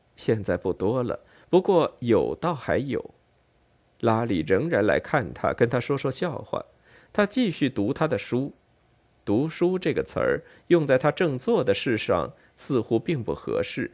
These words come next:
说研究倒是更恰当一些。因为钱不够用，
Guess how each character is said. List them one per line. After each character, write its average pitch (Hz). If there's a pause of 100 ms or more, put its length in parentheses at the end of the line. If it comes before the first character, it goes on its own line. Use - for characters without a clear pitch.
(120)
说 208
研 151
究 196
倒 143
是 -
更 131
恰 143
当 -
一 65
些。 - (680)
因 104
为 98
钱 90
不 95
够 110
用， 113